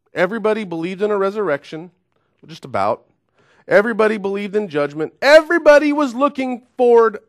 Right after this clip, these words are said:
towards a Messiah. They believed in a Messiah.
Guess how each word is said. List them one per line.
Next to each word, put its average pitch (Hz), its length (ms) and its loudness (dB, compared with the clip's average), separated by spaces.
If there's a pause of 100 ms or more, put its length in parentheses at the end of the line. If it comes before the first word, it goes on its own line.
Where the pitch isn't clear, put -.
(460)
towards 233 420 2
a 202 120 -2
Messiah. 214 680 0
They 240 140 0
believed 285 540 0
in 262 80 0
a 277 40 0
Messiah. 302 600 0